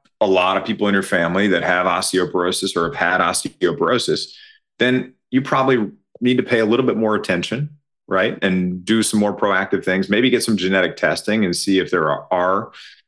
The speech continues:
certain things there that you, you could be addressing or not be aware of. But there are so many things that you can do to stabilize loss, to build bone strength.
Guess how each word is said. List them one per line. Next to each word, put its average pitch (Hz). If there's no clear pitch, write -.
certain -
things 101
there 92
that 85
you, 90
you 92
could 98
be 95
addressing 90
or 92
not 85
be 92
aware 82
of. 117
But 110
there 123
are 110
so -
many 113
things 107
that 85
you 92
can 92
do 90
to 92
stabilize 107
loss, 98
to 82
build 113
bone 101
strength. 87